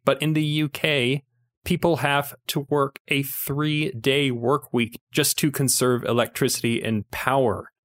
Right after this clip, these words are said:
Meanwhile, in the United States, the Watergate hearings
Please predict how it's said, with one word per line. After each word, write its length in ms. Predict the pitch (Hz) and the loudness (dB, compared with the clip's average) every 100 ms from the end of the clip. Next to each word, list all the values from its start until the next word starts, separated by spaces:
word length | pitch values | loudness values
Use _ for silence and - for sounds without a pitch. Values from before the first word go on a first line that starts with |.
| - | 0
Meanwhile, 280 | 120 113 | 2 4
in 100 | 110 | 2
the 60 | 107 | 2
United 280 | 110 101 101 | 0 0 0
States, 460 | - 135 127 - - _ _ - | 2 2 2 -4 -8 _ _ -4
the 80 | |
Watergate 680 | 107 110 120 123 113 113 - | -2 2 4 4 4 2 0
hearings 440 | - 117 113 107 | 0 2 2 0